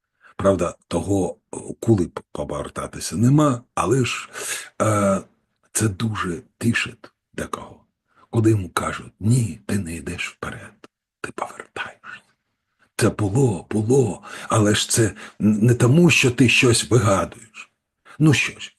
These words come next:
е, так, це два таких, е, наративи. Перше, про те, що ми повертаємось кудись і нічого не вигадуємо, а тільки, м, відроджуємо те, що колись було.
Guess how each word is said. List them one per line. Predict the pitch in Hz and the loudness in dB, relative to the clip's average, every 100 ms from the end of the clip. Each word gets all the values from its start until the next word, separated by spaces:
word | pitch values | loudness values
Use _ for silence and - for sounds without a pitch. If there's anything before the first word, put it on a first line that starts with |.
| - | -8
е, | 87 87 82 | -4 -2 -2
так, | - 135 120 - | 0 0 0 -2
це | 127 139 | 2 2
два | 101 95 123 | 2 2 2
таких, | 120 - 104 113 - - | 0 -4 0 0 0 -2
е, | 87 85 82 82 82 82 | -2 0 0 0 -2 0
наративи. | 92 92 - 67 - _ _ _ - - | 0 0 -6 -12 -12 _ _ _ -20 -6
Перше, | - 117 - - - | 4 4 4 -2 -6
про | - 87 | -6 -6
те, | - 87 | -4 -4
що | - 78 | -4 -6
ми | 78 | -6
повертаємось | - 85 - - 85 80 67 - - | -4 -4 -6 -2 0 0 -2 -10 -10
кудись | - 80 90 76 - - - | -10 -6 -6 -6 -12 -14 -2
і | 117 | 2
нічого | 113 78 - 90 82 | 4 2 -2 -2 -4
не | 78 | -10
вигадуємо, | 73 76 85 78 73 | -8 -2 -2 -4 -10
а | 76 | -6
тільки, | - 80 87 | -4 -4 -4
м, | 80 - - - - 87 87 | -6 -10 -20 -20 -10 -6 0
відроджуємо | 123 120 120 127 110 113 101 | 2 4 6 6 4 2 2
те, | 101 117 | 2 2
що | 98 117 - | 2 0 2
колись | 123 113 101 76 | 4 6 4 0
було. | 82 76 69 | -8 -8 -10